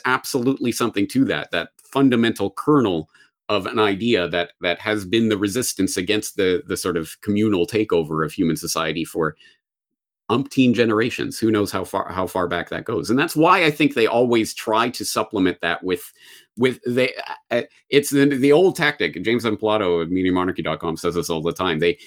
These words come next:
they steal the real and sell you back the fake. And they've been trying to do that with the family structure,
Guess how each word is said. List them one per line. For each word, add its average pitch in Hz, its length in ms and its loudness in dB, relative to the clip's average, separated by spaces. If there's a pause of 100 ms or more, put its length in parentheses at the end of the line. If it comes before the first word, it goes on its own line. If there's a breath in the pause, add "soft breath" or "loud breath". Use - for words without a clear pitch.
(160 loud breath)
they 110 160 2
steal 156 420 2
the 127 120 0
real 120 280 2
and 90 140 0
sell 110 200 0
you 104 120 0
back 92 240 -4
the 82 80 -8
fake. - 360 -2 (320 soft breath)
And 95 240 0
they've 107 140 4
been 123 140 2
trying 135 320 2
to 120 80 2
do 120 140 2
that 110 200 0
with - 140 -10
the - 80 -20
family 131 420 2
structure, 151 560 -4